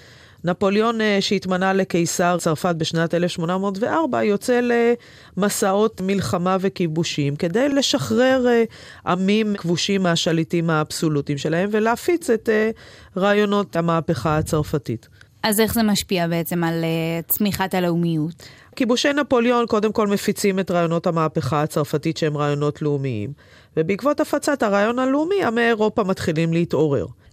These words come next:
Speaker 1: אבל עד מהרה נפוליאון התגלה בעצמו כשליט מנצל ומדכא, ואותם עמים שנפוליאון כביכול בא לשחרר אותם, מתחילים, אה,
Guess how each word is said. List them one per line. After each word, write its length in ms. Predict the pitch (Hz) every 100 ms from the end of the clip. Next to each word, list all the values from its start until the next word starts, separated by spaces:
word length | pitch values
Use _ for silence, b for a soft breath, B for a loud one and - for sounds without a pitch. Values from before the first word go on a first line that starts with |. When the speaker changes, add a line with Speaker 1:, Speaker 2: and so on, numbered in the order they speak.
| -
Speaker 1:
אבל 520 | 147 359 285 277 285 -
עד 200 | 208 214
מהרה 500 | 214 208 262 269 269
נפוליאון 520 | 202 - 175 185 202
התגלה 380 | 190 160 170 180
בעצמו 600 | 180 175 - 175 180 147 B B B _
כשליט 760 | - 165 160 - - 165 175 175
מנצל 600 | 151 160 160 - 170 165
ומדכא, 760 | 156 151 147 143 143 - 78 127 - B B B -
ואותם 760 | 139 147 151 160 156 - 226 262
עמים 380 | 233 262 311 190
שנפוליאון 1200 | - 156 151 147 147 151 156 - 165 170 220 214 160
כביכול 480 | 165 143 139 185 185
בא 120 | 185
לשחרר 440 | 196 - 214 330
אותם, 400 | 370 339 247 233 220
מתחילים, 520 | - - 175 190 196
אה, 200 | 185